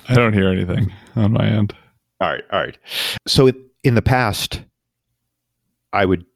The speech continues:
Speaker 2: buy what my mind was selling me. I didn't even know my mind was trying to sell me anything. I just thought, "This is reality." But thanks to all this work I've done, there's a little shred of awareness in the back of my head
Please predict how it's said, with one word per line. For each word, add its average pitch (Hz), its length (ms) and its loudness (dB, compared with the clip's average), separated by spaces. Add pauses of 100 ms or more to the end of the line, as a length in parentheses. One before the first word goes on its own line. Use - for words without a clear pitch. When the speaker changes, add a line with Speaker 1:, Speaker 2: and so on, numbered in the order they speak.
(120)
Speaker 2:
buy 90 180 0
what 104 160 2
my 110 100 -4
mind 101 220 0
was 92 120 2
selling 120 300 0
me. 85 80 0
I 80 60 0
didn't 98 140 0
even 87 160 0
know 87 80 0
my 85 140 0
mind 85 140 -2
was 82 120 -2
trying 85 220 -4
to 85 100 -6
sell 98 240 -2
me 107 120 0
anything. 76 320 -2
I 71 120 0
just 76 260 -6
thought, 80 280 -6
"This - 200 -4
is 80 180 -4
reality." 87 720 -2 (1300)
But 101 120 0
thanks 131 340 0
to - 80 0
all 101 160 2
this 92 200 0
work 85 240 0
I've 78 160 0
done, 78 300 -2 (100)
there's 90 180 0
a 90 100 -2 (420)
little 185 460 4
shred 113 680 0 (120)
of 101 160 -4
awareness 92 920 -2 (440)
in 98 80 -8
the 92 80 -4
back 117 320 0
of 107 60 -2
my 95 180 0
head 76 420 -2